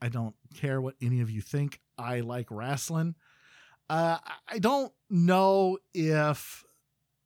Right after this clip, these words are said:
<laughs> if Skyrim's worth picking up on the Switch. <sighs> I just, I, I never got into Skyrim. Sorry. It's not my,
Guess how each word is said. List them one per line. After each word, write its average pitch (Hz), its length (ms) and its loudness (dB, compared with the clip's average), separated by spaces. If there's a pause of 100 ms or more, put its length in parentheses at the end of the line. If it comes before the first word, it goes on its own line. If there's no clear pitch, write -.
(460)
<laughs> - 20 -10 (880)
if 139 100 0
Skyrim's 151 580 4
worth 123 240 0
picking 143 220 2
up 135 140 2
on 131 60 2
the 123 60 2
Switch. 123 420 -2 (760)
<sighs> - 840 -20
I 147 60 -4
just, 131 220 -6 (100)
I, 156 140 -2 (220)
I 165 140 4
never 170 240 2
got 156 200 2
into 156 180 2
Skyrim. 156 500 -4 (160)
Sorry. 135 480 -2 (1120)
It's - 160 -14
not 139 220 -2
my, 127 400 -2